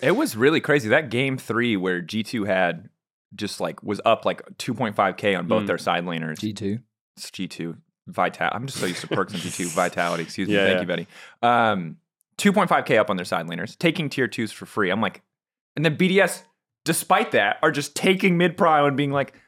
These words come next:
Speaker 1: "What are you gonna do about it?"
Speaker 2: Yeah, it's interesting 'cause game one, just going through the games, game one, the game was pretty even. Like, Photon recovered so much because Adam would just sit mid,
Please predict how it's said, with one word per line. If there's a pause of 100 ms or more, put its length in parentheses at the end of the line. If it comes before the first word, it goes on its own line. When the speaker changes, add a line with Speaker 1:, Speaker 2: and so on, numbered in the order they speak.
(160)
Speaker 1:
"What
are
you
gonna
do
about
it?" (240)
Speaker 2:
Yeah,
it's
interesting
'cause
game
one, (260)
just
going
through
the
games,
game
one, (160)
the
game
was (160)
pretty (120)
even.
Like,
Photon
recovered
so
much
because
Adam
would
just
sit
mid,